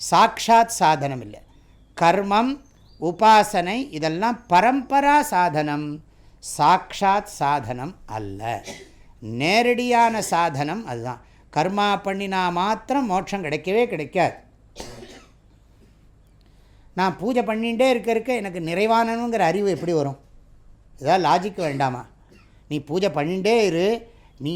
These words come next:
நிறைவானவன், எல்லாரும் நிறைவானவர்கள்ங்கிற அறிவு தானாகவே வரும்னா. அப்படிலாம் அறிவு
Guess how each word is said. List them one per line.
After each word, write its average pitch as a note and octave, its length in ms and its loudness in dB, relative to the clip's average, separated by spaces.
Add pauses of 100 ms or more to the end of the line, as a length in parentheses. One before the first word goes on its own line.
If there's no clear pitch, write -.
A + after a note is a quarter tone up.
நிறைவானவன், G3 720 0
எல்லாரும் F#3 500 0
நிறைவானவர்கள்ங்கிற F#3 840 -2
அறிவு F#3 260 0 (140)
தானாகவே G3+ 720 0
வரும்னா. B2 420 -8 (800)
அப்படிலாம் D3+ 500 -6 (160)
அறிவு G3+ 320 0